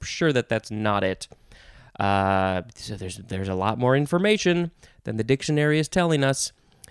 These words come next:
We gotta go to the encyclopedia to get more.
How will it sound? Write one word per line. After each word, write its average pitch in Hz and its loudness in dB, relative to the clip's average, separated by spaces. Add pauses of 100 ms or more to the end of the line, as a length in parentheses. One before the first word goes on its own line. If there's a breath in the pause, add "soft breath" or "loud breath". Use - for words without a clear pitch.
(200 loud breath)
We 117 -2
gotta 135 4
go 143 4
to 143 4
the 143 2
encyclopedia 131 0
to 110 -8
get 117 0
more. 98 0